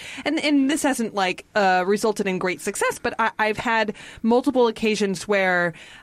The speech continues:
I pitched to somebody or was going up for a staff job on something and it didn't work out, and then, like, maybe years later it's like,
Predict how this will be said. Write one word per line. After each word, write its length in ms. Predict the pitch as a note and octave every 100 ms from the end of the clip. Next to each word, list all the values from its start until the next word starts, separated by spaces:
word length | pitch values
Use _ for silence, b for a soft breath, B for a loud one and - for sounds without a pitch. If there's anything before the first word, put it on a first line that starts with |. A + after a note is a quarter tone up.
| -
I 160 | G#3 G#3+
pitched 400 | A3 G#3+ - -
to 120 | A3
somebody 600 | G#3 G#3+ G3+ G3 F#3 F#3 F3+
or 340 | F3 E3+ E3+
was 320 | E3+ F#3 E3
going 320 | - G#3 G3
up 180 | F#3+ F#3
for 340 | - G3+ F#3 F3+
a 100 | F3
staff 300 | - F#3+ F3
job 220 | F#3 E3+
on 140 | F3
something 440 | E3+ F#3 - E3+ E3+
and 100 | E3+
it 80 | F3
didn't 240 | A3+ A3
work 240 | G3 F#3
out, 300 | G3+ F3+ F3 -
and 180 | F#3+ F#3
then, 180 | F3
like, 340 | F3 E3+ D#3+ -
maybe 340 | G3 F#3 F3+
years 520 | E3+ D#3+ F3 F3 E3+ -
later 260 | F3 F3
it's 180 | E3+ -
like, 260 | F#3 E3+